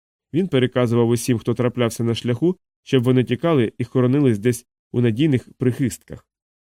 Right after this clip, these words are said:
Та от крізь сірий туман проблиснув червоний відсвіт. Це карги підпалювали солом'яну стріху чиєїсь хати. Вони ще перебували на околиці села,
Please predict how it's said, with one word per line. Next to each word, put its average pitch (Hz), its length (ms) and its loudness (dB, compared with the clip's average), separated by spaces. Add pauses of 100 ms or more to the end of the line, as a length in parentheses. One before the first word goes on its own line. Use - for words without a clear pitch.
(580)
Та 123 120 0
от 196 140 0
крізь 135 200 0
сірий 110 240 0
туман 156 360 -2 (260)
проблиснув 120 560 0
червоний 117 460 -2
відсвіт. - 480 -10 (920)
Це 131 120 -4
карги 117 300 0
підпалювали 117 600 0
солом'яну 117 500 0
стріху 127 400 -4
чиєїсь 117 400 -4
хати. 95 400 -12 (600)
Вони 143 220 0
ще 143 160 0
перебували 123 580 0
на 120 120 0
околиці 120 480 -2
села, 143 340 -4